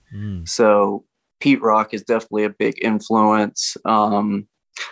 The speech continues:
Speaker 2: the Alchemist is a huge influence. Like, he's just, he's got his own lane, man. He's got such a style about him that, you know, is just, is just so,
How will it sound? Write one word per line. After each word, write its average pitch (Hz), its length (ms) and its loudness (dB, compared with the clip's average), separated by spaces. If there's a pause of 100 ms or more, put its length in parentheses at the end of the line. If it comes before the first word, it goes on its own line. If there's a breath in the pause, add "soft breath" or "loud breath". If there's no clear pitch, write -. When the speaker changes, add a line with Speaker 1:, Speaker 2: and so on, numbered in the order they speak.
(160 loud breath)
Speaker 2:
the 98 180 2
Alchemist 110 880 -2
is 107 500 -2
a 104 100 0
huge 107 600 2
influence. 107 800 0
Like, 104 160 0
he's 113 380 2
just, - 400 -4
he's 120 220 0
got 110 240 4
his 107 160 -2
own 107 240 2
lane, 104 320 0
man. 104 280 0
He's 104 140 -4
got 110 200 0
such - 260 -4
a 107 40 -2
style 107 580 2
about 104 440 0
him 107 280 -4
that, 104 300 -2 (640 loud breath)
you 113 80 -4
know, 107 120 2
is 101 100 0
just, - 440 -6 (480)
is 104 140 -2
just 104 260 -2
so, 104 600 2